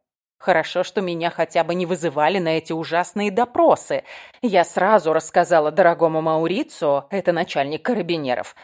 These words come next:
всё, что знала». «Действительно, допросы — это ужасно», подхватила Саша,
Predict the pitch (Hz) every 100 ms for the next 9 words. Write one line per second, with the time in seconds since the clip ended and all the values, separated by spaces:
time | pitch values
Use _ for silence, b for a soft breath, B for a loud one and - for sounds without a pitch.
0 | B - 165 147 - 311 208 120 123 135
1 | _ _ _ _ _ _ _ _ - 202
2 | 185 - 185 180 165 156 147 147 170 -
3 | 156 147 143 135 139 139 - 156 _ _
4 | _ - - - 160 - 160 165 - 247
5 | - 160